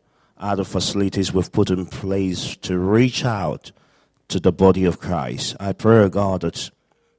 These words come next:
that strength shall be made perfect in our weakness. Father, as we are about to hear your word, let your word come to us with power, with precision,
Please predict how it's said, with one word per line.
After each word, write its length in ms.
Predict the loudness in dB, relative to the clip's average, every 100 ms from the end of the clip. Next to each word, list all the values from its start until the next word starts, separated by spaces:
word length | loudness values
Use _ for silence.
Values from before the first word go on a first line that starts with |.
| _
that 220 | -4 -4
strength 680 | -4 -10 -8 -6 -6 -12 -20 _ _ _ _ _ _ _
shall 300 | _ -14 -12
be 100 | -12
made 360 | -8 -6 -6 -4
perfect 520 | -4 -4 -6 -10 -14
in 120 | -12
our 200 | -10 -8
weakness. 680 | -6 -6 -8 -14 -16 -14 -16 _ _ _ _ _ _ _ _ _
Father, 360 | -4 0 2
as 160 | 0 -2
we 120 | -2
are 40 | -2
about 320 | 0 -2 -4
to 100 | -12
hear 260 | -10 -8
your 200 | -6 -8
word, 340 | -10 -10 -10 -10
let 320 | -10 -10 -10
your 100 | -12
word 340 | -8 -6 -6 -8
come 240 | -16 -16
to 200 | -14 -10
us 240 | -6 -6 -6
with 220 | -8 -8
power, 360 | -8 -6 -4 -4
with 220 | -6 -10
precision, 640 | -10 -8 -8 -8 -12 -16